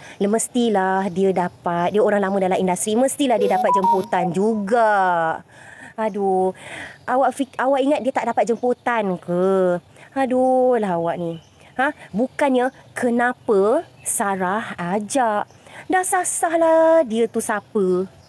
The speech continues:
Ha? Mestilah dia dapat jemputan juga. Lepas tu, <clears throat> mestilah dia akan tanya, "Sarah pergi tak?" Sarah tercalon kan? "Ha, Sarah pergi."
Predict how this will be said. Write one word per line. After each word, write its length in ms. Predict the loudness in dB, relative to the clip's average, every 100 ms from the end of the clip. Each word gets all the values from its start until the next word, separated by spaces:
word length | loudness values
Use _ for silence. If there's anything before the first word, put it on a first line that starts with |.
| -4
Ha? 200 | -2 -2 -6 -18 -4
Mestilah 360 | -2 0 0 2
dia 120 | 0
dapat 200 | 0 -2
jemputan 320 | 0 0 0
juga. 720 | -2 -2 2 2 2 2 0 -2 -12 -20 -12 -8
Lepas 320 | -4 -4 -4
tu, 440 | -2 0 0 0 -4 -6
<clears throat> 1500 | -2 0 0 -4 _ _ _ _ _ _ _ -20 -16 -6 0
mestilah 800 | 0 0 0 2 2 2 0 -4 -18 -6
dia 80 | -4
akan 140 | -2 -2
tanya, 260 | -2 0 -2 -2
"Sarah 160 | -4
pergi 200 | -4 -4
tak?" 160 | -4 -6 -10 -20 -20 -20 -20
Sarah 200 | -6 -4
tercalon 360 | -2 -2 0 -2
kan? 240 | -2 -4 -10 -10 -4
"Ha, 120 | -2
Sarah 200 | -2 -4
pergi." 360 | -2 -2 -2